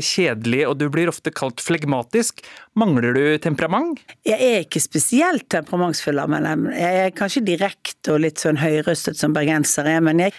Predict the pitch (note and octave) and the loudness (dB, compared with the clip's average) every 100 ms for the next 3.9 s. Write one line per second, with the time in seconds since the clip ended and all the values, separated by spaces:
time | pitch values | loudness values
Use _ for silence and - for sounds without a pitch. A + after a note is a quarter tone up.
0 | - - F3+ F#3+ - - A3 G3+ - F3 | -10 -4 -2 -2 -4 -2 -2 -2 -2 -2
1 | - F3+ F3 F3 - G#3+ A#3 - F3+ D#3+ | 0 0 0 -2 0 0 0 0 0 0
2 | D3+ D#3 - - - D3 F3 - D#3+ D#3 | 0 -4 -10 -10 -2 0 0 0 0 2
3 | D#3+ - A3+ - - F3 F3 F3 | 0 2 0 0 -2 2 0 -2